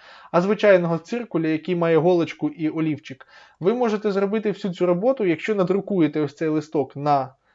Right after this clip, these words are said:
принтері і просто прив'яжетесь до реального розміру. Там потрібно буде працювати з масштабами, але нічого страшного, всі ж ми розумні люди, і якщо ви прийшли до високоточки, ну, друзі,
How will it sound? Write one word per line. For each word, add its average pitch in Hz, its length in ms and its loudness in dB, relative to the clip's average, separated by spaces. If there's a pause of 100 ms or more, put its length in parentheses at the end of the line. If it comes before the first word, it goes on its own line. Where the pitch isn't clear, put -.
(220)
принтері 208 440 -2
і 170 140 -6
просто 220 360 -2
прив'яжетесь 170 640 0
до 147 140 -2
реального 156 480 -2
розміру. 120 420 -4 (360)
Там 208 180 2
потрібно 233 380 -4
буде 233 240 -2
працювати 226 520 -2
з 208 60 -6
масштабами, 208 580 0
але 165 160 -2
нічого 180 340 -2
страшного, 180 500 -4
всі 151 180 -10
ж 147 100 -6
ми 160 80 -4
розумні 170 400 -2
люди, 202 280 -2
і 147 100 -4
якщо 151 300 -4
ви 170 100 0
прийшли 170 360 -4
до 160 140 -2
високоточки, 160 800 -6
ну, 147 160 -8
друзі, 135 440 -6